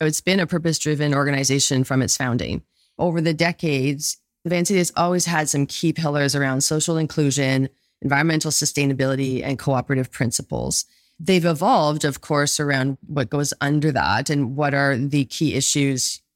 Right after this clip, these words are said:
really facing society in the moment. But those haven't changed all that much. So it's why we've had so many firsts over the decades. And it is about what's the current external environment? What does that mean today from that purpose lens? I think at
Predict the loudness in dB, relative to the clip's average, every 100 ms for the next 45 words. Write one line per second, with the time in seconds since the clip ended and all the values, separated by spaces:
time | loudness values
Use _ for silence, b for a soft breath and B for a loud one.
0 | -4 0 0 0 0 0 -2 0 2 2
1 | 2 2 0 0 0 2 0 -4 _ _
2 | _ -6 0 0 2 0 0 -2 -4 -4
3 | 0 0 0 -2 -2 -2 -2 -2 0 -4
4 | -2 0 2 0 -4 _ _ _ _ _
5 | -4 -2 2 2 2 0 0 0 0 0
6 | 0 0 0 -2 -2 -6 -4 -2 -4 -6
7 | -8 -12 _ _ _ _ 0 0 0 0
8 | -4 _ _ 0 4 4 2 0 2 2
9 | 2 0 _ _ -2 2 2 0 -2 0
10 | 2 2 0 -4 -2 2 2 2 2 0
11 | 0 -4 -2 -2 -2 -2 -2 0 0 2
12 | 0 0 -2 0 0 -2 -4 -2 -2 -2
13 | -6 -6 -2 -2 -2 -2 -2 -2 -4 -2
14 | -2 -2 0 0 2 0